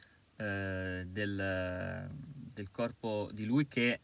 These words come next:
entra nel negozio, ecco, allora lì è merito degli apostati. <laughs> Cioè, gli apostati tirano fuori le magagne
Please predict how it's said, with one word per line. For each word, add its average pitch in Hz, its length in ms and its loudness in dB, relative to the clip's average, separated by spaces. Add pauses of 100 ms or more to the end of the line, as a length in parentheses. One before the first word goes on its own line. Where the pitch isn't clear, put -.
entra 117 340 0
nel 113 120 2
negozio, 101 680 -2
ecco, 131 260 -2
allora 143 320 6
lì 127 120 6
è 165 60 6
merito 120 460 2
degli 98 180 0
apostati. 98 720 -4
<laughs> - 120 -14 (640)
Cioè, 147 260 6 (140)
gli 143 120 8
apostati 220 840 6 (500)
tirano 151 380 8
fuori 151 520 8 (500)
le 131 160 4
magagne 190 760 12